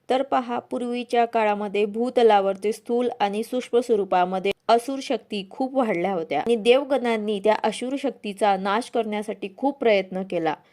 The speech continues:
परंतु त्यांचा नाश करण्यात ते अपयशी ठरले. त्यांचे प्रयत्न असफल झाले आणि तेव्हा ब्रह्मदेवाच्या आदेशानुसार वेगवेगळ्या ठिकाणी वेगवेगळ्या रूपांमध्ये दत्त महाराजांना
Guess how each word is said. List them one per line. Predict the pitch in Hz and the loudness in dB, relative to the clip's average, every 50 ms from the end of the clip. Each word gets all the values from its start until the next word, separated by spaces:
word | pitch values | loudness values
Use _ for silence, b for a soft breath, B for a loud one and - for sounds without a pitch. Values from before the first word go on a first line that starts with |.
| b - | b 2
परंतु | 175 254 262 262 254 - 240 208 | 4 4 4 2 0 -2 -4 2
त्यांचा | 190 226 220 214 208 233 226 | 4 4 4 4 4 2 2
नाश | 220 220 220 208 226 262 302 - - | 2 2 0 0 0 0 -2 -4 -4
करण्यात | - 269 247 233 226 220 202 185 185 b b b b b b - | -4 -4 -2 -2 0 0 0 0 -2 b b b b b b 6
ते | 233 226 226 - - | 6 6 6 4 0
अपयशी | 226 226 - 277 269 277 269 - 254 233 | 0 2 4 2 2 2 2 -2 -6 -6
ठरले. | 233 240 226 185 196 190 170 147 - 190 _ - | -2 -2 -2 -2 0 -2 -2 -2 -2 -6 _ 0
त्यांचे | 226 226 226 233 226 254 247 | 2 2 2 2 4 2 2
प्रयत्न | 254 254 262 254 254 269 277 269 262 247 226 - - | 4 4 4 4 4 4 2 0 0 -2 -2 2 2
असफल | 240 240 240 - 220 - 196 190 190 | 2 2 2 0 -2 2 2 0 2
झाले | 208 208 185 175 170 156 - - _ - - | 0 -2 0 0 -2 -2 -4 -8 _ -4 -2
आणि | 233 247 247 269 277 277 | -2 0 0 -2 -4 0
तेव्हा | 277 262 247 233 220 208 | 2 2 4 6 4 4
ब्रह्मदेवाच्या | 208 190 226 240 247 269 285 294 247 262 240 226 220 214 214 214 214 - - | 4 4 2 2 2 2 -2 0 2 4 6 6 6 4 4 2 2 2 2
आदेशानुसार | - 202 196 185 202 214 - 240 226 233 240 226 226 226 202 190 | 0 -2 0 0 0 0 2 0 0 2 0 -2 2 2 2 2
वेगवेगळ्या | 190 208 226 247 233 233 240 226 208 208 214 220 | 6 6 6 6 6 6 4 4 4 4 2 2
ठिकाणी | 214 233 226 - 196 196 202 202 | 2 0 2 2 2 2 2 -2
वेगवेगळ्या | 196 214 - - - 262 277 240 277 262 262 254 254 254 | -4 -6 -2 4 4 4 4 4 2 4 4 6 6 4
रूपांमध्ये | 254 247 254 233 220 233 247 240 233 196 190 185 190 | 2 2 2 2 2 2 0 -2 -4 -2 -2 -2 2
दत्त | 202 240 240 240 - 254 | 4 2 2 2 0 -2
महाराजांना | 262 262 240 214 185 180 180 190 190 185 185 196 202 208 | -2 0 0 2 2 2 2 2 -2 0 0 2 2 2